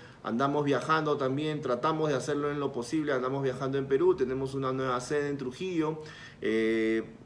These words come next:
el próximo mes, el trece de abril, estaremos en Arequipa, en mayo vamos a estar en Cusco, eh,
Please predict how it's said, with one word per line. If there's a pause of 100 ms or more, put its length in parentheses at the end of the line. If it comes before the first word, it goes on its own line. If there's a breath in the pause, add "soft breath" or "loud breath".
(300)
el
próximo
mes,
el
trece
de
abril,
estaremos
en
Arequipa, (300 loud breath)
en
mayo
vamos
a
estar
en
Cusco, (540 loud breath)
eh,